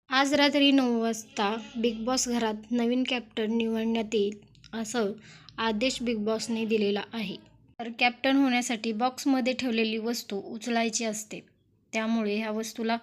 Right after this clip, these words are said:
कोण हात लावतो, कोण नाही, हे पाहणं खूप गरजेचं असतं. त्यावेळेस तिथे आर्या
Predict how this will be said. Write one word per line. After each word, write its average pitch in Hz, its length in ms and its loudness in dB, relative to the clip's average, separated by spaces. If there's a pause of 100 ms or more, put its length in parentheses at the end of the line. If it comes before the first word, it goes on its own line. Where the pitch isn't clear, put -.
(400)
कोण 262 200 4
हात 247 280 0
लावतो, 214 340 0
कोण 226 240 -4
नाही, 220 380 -2
हे 226 100 -2
पाहणं 226 480 0
खूप 214 220 -4
गरजेचं 226 540 -2
असतं. - 240 -12 (640)
त्यावेळेस 285 520 6
तिथे 247 240 2
आर्या 233 520 2